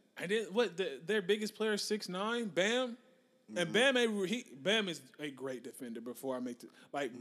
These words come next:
Speaker 2: <laughs>
Speaker 1: Bam is a great defender. But he's not somebody who c-, who's, like, a post anchor. You know what I'm saying? Like, if Bam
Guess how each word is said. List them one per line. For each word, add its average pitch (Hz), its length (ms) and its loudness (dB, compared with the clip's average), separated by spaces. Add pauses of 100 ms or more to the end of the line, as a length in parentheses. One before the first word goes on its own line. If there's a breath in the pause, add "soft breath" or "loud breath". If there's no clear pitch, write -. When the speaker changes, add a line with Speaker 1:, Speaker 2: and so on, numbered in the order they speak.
Speaker 2:
<laughs> 151 180 -8
Speaker 1:
Bam 208 320 6
is 202 200 8
a 175 140 6
great 160 320 2
defender. 175 500 -2 (360 loud breath)
But 214 200 4
he's 254 160 6
not 226 200 0
somebody 226 320 4
who 220 140 6
c-, 202 180 -4
who's, 208 200 -2
like, 170 220 2 (280)
a 165 140 4
post 220 640 2
anchor. 175 440 2 (300 soft breath)
You 180 100 4
know 196 80 6
what 202 60 6
I'm 196 40 4
saying? 208 300 2
Like, 170 160 4
if 160 180 2
Bam 240 380 6